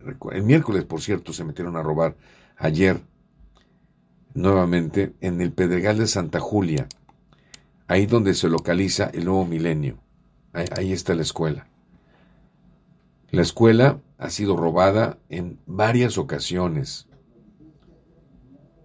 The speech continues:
Y bueno, lo que piden las autoridades educativas es que se recojan a los niños, puesto que la escuela, eh, estaría, eh,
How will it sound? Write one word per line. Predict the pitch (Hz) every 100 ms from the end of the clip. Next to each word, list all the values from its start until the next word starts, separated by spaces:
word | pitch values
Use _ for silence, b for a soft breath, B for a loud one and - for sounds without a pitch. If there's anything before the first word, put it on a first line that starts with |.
| _ _ _ -
Y | 95
bueno, | 101 110 120 -
lo | 104 -
que | 90
piden | 101 107 117 101
las | 87 78 85
autoridades | 76 85 90 98 92 -
educativas | 82 73 82 104 107 101 - b b b b b
es | 92 -
que | 107 98 - - _
se | - 90 82
recojan | - 104 104 110
a | 90
los | 73 -
niños, | 98 98 104 113 - - _ _ _ _ _ b b b b _
puesto | 90 - 87
que | 90
la | 82
escuela, | 78 - 98 98 107 - -
eh, | 85 80 -
estaría, | 78 - 87 104 101 92 78 - -
eh, | -